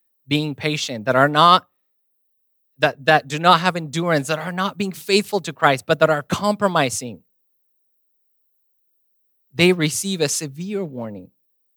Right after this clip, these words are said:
They say when Jesus comes and battles with the sword that comes out of his mouth, they will be counted with his enemies.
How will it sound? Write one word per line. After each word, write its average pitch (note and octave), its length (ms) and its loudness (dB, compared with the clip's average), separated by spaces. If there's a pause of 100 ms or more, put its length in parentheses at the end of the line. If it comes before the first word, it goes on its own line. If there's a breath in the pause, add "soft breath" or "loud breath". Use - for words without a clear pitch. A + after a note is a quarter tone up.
(600)
They F3 160 0
say F3+ 240 4
when E3+ 300 2
Jesus G3+ 400 2
comes A3 360 4
and E3 220 -6
battles F#3 560 2
with E3 220 2
the F3 100 -4
sword G#3 560 6
that D3+ 160 0
comes G3 240 -2
out F#3+ 100 0
of F3 120 -2
his F3+ 160 -12
mouth, E3+ 360 -2 (460)
they F3 320 4
will F#3 220 -2
be F3 120 -8
counted F3 460 -2
with D3+ 140 0
his D#3 180 -10
enemies. E3 500 -12